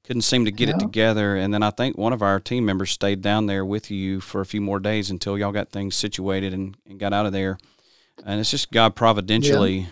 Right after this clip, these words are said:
Speaker 1: bringing alongside you a team
Speaker 2: Mm-hmm.
Speaker 1: that, you know,
Speaker 2: Yeah.
Speaker 1: that could have not been there to encourage you, to help you along. And, and, uh, you know,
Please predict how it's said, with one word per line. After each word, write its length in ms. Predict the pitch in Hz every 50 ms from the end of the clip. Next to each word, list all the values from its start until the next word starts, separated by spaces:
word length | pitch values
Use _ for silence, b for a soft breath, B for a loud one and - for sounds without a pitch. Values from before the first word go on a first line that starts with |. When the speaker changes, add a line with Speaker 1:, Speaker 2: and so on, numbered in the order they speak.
| - _
Speaker 1:
bringing 380 | - 98 101 104 104 104 104 101
alongside 880 | 101 104 104 107 104 101 - - 107 104 110 110 104 98 95 - - -
you 300 | - 101 104 101 98 - -
a 60 | 95
team 520 | - - 135 135 143 113 98 95 101 110
Speaker 2:
Mm-hmm. 300 | 139 131 139 151 156 165
Speaker 1:
that, 300 | 156 101 101 - - - - _ _ _ _ _ _ _ _ _
you 120 | - - 95
know, 80 | 90
Speaker 2:
Yeah. 140 | 143 151 196 - - - -
Speaker 1:
that 220 | - 110 107 -
could 160 | - - 131 120
have 220 | 113 101 - -
not 360 | - 98 120 127 127 - - 101
been 180 | 101 98 95
there 340 | 95 92 92 98 117 113 - _ _ _
to 80 | - 98
encourage 540 | 98 98 95 90 - - 101 104 104 95 104
you, 60 | 95
to 100 | 95 95
help 260 | 95 101 98 - -
you 80 | 95 92
along. 340 | 92 92 95 95 95 92
And, 180 | 92 90 90 87 - b b b b b b b b b b b b b b _ _
and, 300 | 104 98 92 92 92 92
uh, 180 | 95 95 98 98
you 140 | - - 120
know, 160 | 110 104 98